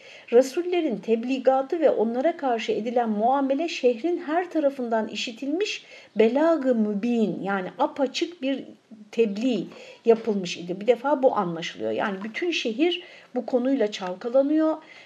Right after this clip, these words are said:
Peygamberler, he-, o üç peygamber herkese ulaştırmışlar mesajlarını ve her yerde bu konu konuşuluyor. Böyle anlaşılır. Bu Medine'de Antakya'dır diyorlar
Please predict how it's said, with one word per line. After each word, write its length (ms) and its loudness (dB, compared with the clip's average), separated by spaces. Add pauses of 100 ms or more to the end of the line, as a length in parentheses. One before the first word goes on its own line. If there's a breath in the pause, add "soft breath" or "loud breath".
(120)
Peygamberler, 720 2
he-, 280 -6
o 180 6
üç 240 -4
peygamber 560 -2
herkese 840 0
ulaştırmışlar 880 -2
mesajlarını 920 0 (380 loud breath)
ve 320 8
her 200 4
yerde 460 4
bu 100 -6
konu 260 0
konuşuluyor. 640 0 (380)
Böyle 240 8
anlaşılır. 640 -4 (480 loud breath)
Bu 80 6
Medine'de 720 4 (100)
Antakya'dır 800 0
diyorlar 580 2